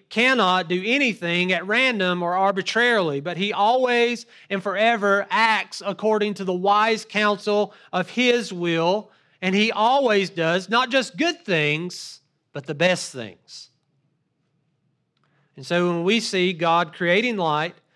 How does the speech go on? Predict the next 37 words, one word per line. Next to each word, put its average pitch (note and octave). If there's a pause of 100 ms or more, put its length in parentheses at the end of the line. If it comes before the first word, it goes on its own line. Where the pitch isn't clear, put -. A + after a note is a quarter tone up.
(140)
and C#3
separating G#3
it F#3+
from F3
darkness F#3
here F#3+
on E3
the D#3+
first G#3
day, C#3 (280)
this G#3
is G3+
not F#3
just F3
a E3
random F3+
action D#3+
on D3
God's E3+
part. F#3
It G#3
was F#3+ (200)
intentional, F#3 (140)
full A3+
of G3+
his B3+
divine G3+
wisdom F#3+ (240)
and G3+
purpose, G#3+ (220)
that F#3
at G#3
the G#3
very A#3+
foundation A3
of F3+
creation A#3+